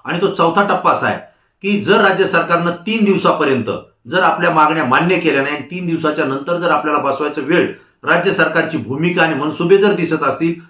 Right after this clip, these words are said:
तर मग मात्र ज्या ग्रामीण भागामध्ये आपल्या माता भगिनी राहिल्या आहेत, त्यांना रणरागिणी होऊन त्यांनी मैदानात उतरायचंय आणि आपल्या गाव पातळीपासून त्यांनी आंदोलनास सुरुवात करायची आहे. वास्तविक पाहता तिसऱ्या टप्प्यामध्ये हा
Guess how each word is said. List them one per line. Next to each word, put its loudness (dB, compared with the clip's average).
तर -4
मग 2
मात्र 0
ज्या 0
ग्रामीण 2
भागामध्ये 2
आपल्या 0
माता 2
भगिनी 0
राहिल्या 0
आहेत, -4
त्यांना -2
रणरागिणी 4
होऊन -2
त्यांनी -4
मैदानात 0
उतरायचंय -2
आणि -2
आपल्या 0
गाव 2
पातळीपासून -2
त्यांनी -6
आंदोलनास -4
सुरुवात -4
करायची -2
आहे. -10
वास्तविक 2
पाहता 0
तिसऱ्या -2
टप्प्यामध्ये 0
हा -2